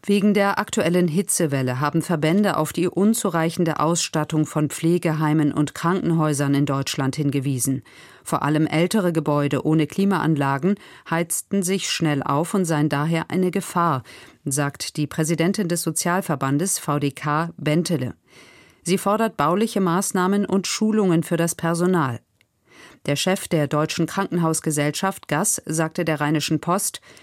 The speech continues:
die starke Hitze stelle eine Herausforderung für Kliniken und Mitarbeitende dar. Aufgrund fehlender Investitionsmittel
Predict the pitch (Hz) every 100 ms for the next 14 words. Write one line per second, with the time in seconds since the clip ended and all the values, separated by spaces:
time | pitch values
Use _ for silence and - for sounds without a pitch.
0 | - - 190 - 190 202 208 240 - 165
1 | 214 170 156 160 160 156 156 175 - 156
2 | 143 139 139 135 - 147 - 175 170 160
3 | 160 - 170 - 156 - 139 139 139 151
4 | 143 143 139 120 - - - - - 151
5 | - 185 180 - 202 214 196 165 170 165
6 | 156 - 147 - 165 175 - 185 196 208